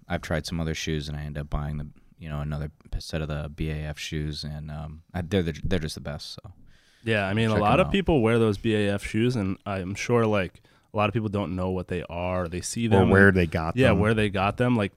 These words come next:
Speaker 2: that's, that's what Dave Ricks wears, you know?
Speaker 3: Yeah.
Speaker 2: So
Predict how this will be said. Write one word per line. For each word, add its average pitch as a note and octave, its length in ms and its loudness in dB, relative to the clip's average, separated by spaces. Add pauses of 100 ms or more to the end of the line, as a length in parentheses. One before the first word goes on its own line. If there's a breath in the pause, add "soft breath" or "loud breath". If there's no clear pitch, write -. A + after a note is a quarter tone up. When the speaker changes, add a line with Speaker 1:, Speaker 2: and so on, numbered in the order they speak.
(100)
Speaker 2:
that's, G#2+ 320 -2 (120)
that's B2 220 2
what A3+ 160 2
Dave A#2 260 2
Ricks G#2+ 300 0
wears, E2 380 -8 (100)
you G#2+ 140 -4
know? F#2 240 -2
Speaker 3:
Yeah. E2 180 2 (480)
Speaker 2:
So F#2 380 0